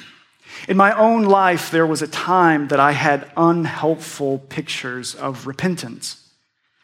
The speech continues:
And the best way that I can give that inner i-, image to you, that convey that image, is to direct your attention to the nineteen seventy-one classic film, Willy Wonka and the Chocolate Factory.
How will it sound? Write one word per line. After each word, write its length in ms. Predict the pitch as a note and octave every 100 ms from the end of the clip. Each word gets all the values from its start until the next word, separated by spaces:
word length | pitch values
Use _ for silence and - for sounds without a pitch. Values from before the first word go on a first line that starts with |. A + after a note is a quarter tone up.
| _ _ _ _ _ -
And 120 | E3+
the 60 | E3
best 280 | B3 A#3+
way 140 | A3+ A3
that 100 | F3+
I 120 | F#3
can 280 | F#3+ E3+ D3
give 400 | F3 F3+ E3+ C#3+
that 320 | D#3+ E3+ -
inner 300 | E3+ E3+ E3+ -
i-, 40 |
image 460 | F3+ F#3 F3+ E3 -
to 100 | E3
you, 160 | D3
that 120 | C3+ C#3
convey 520 | D#3+ C#3 E3+ G3 F#3+
that 260 | E3 D#3+
image, 280 | E3 D3+ C#3
is 160 | D3+ C#3+
to 140 | -
direct 460 | E3+ D#3 G3+ A3 -
your 240 | F#3+ G3
attention 680 | F3+ - C3+ C3 - C3 C#3 - - -
to 80 | -
the 100 | E3
nineteen 640 | D#3+ E3 F#3+ F#3 F3+ E3+ E3
seventy-one 720 | - E3 D#3+ D3+ D3 D3 C#3+
classic 440 | - C#3+ C#3 D3
film, 560 | - - C#3+ C3+ C3+ C#3 - _ - - _ _
Willy 280 | E3+ F#3+ F#3+
Wonka 360 | E3 D#3+ D3+
and 140 | D3 C3
the 40 |
Chocolate 520 | - C3+ B2 - -
Factory. 500 | - - - - -